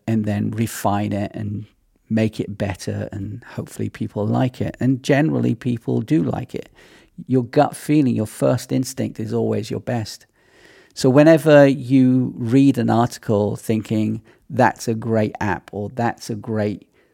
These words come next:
service I should use," think of your gut feeling and think about how you would use it. Think about what you need before you just pick that thing off the shelf and start using it.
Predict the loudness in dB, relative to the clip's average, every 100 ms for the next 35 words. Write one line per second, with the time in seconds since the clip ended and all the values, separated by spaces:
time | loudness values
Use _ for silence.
0 | -18 -4 2 2 2 -2 -4 -6 -6 -8
1 | 0 2 2 0 -6 -14 -20 -6 -2 0
2 | 2 2 2 0 -2 -2 2 2 0 -4
3 | -4 0 0 2 2 2 0 -4 -6 -2
4 | 0 -2 2 4 4 2 2 4 4 2
5 | -4 -6 -2 -2 0 2 2 0 -6 -20
6 | -20 _ _ _ -16 -6 2 2 2 4
7 | 6 8 8 6 2 -6 -8 -2 0 0
8 | -4 -8 -10 -4 -4 -2 -4 -4 -4 -4
9 | -4 -4 -8 -12 -8 -8 -10 -12 -12 -10
10 | -10 -8 -6 -6 -8 -10 -12